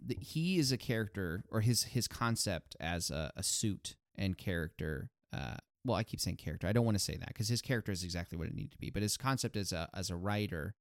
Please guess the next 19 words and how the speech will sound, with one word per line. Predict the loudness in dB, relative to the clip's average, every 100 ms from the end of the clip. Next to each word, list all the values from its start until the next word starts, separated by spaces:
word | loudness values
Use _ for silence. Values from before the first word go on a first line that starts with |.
| -2
would | 0
have | 2
been | 2
cooler | 0 -2 0 0
in | 0 -2
a, | 0 -2 -2
a | -6
three | -6 -4 -2
or | -2
four | -4 -4 -2 -2 -4 _ -4
man | 0 2 2 0
show | 0 -2 -2 -6 -2
where | 2 2
you | 2 0
can | 0
actually | -2 -2 0
see | 4 4 4
him | 0 0
use | 0 0 0 0 -4 -8